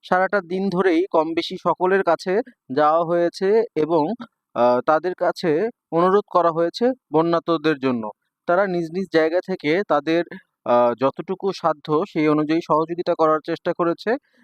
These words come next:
যারই প্রতিচ্ছবি আপনারা দেখতে পাচ্ছেন ভিডিওতে। সব থেকে বড় পেশা-, বি-, ব্যাপার এখানে, আহ, সকল শ্রেণীর মানুষ, আহ, সহযোগিতা করেছে এবং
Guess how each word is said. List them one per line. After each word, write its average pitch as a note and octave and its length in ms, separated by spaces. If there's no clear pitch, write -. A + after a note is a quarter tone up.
যারই E3+ 260
প্রতিচ্ছবি F#3+ 680
আপনারা E3 300
দেখতে D#3 300
পাচ্ছেন D#3+ 360
ভিডিওতে। B2+ 480
সব G#3 180
থেকে A#3+ 180
বড় A3+ 320
পেশা-, G#3+ 320
বি-, D#3+ 440
ব্যাপার E3+ 460
এখানে, G3+ 480
আহ, C3 300
সকল B3+ 360
শ্রেণীর G#3 440
মানুষ, F3 480
আহ, C3 380
সহযোগিতা G3 540
করেছে F3+ 560
এবং F3 360